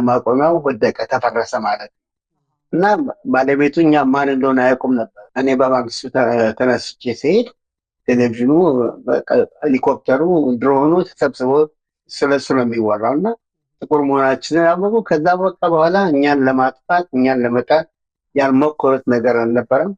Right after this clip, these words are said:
እኛ ግን እኔና ባለቤቴ ተማካክረን፣ በደንብ አድርገን ጥሩ ወሬዎች ይዘን ሁሉ ነገር እንዳውም የዛሬ ሁለት ሳምንት፣ እ፣ ጨረስን እና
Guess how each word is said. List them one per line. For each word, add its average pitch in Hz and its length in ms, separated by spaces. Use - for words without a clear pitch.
እኛ 117 160
ግን 127 180
እኔና 120 260
ባለቤቴ 117 480
ተማካክረን፣ 123 720
በደንብ 156 280
አድርገን 127 320
ጥሩ 143 60
ወሬዎች 120 380
ይዘን 147 240
ሁሉ 135 220
ነገር 123 260
እንዳውም 117 320
የዛሬ 123 340
ሁለት 123 240
ሳምንት፣ 127 360
እ፣ 117 280
ጨረስን 117 520
እና 131 100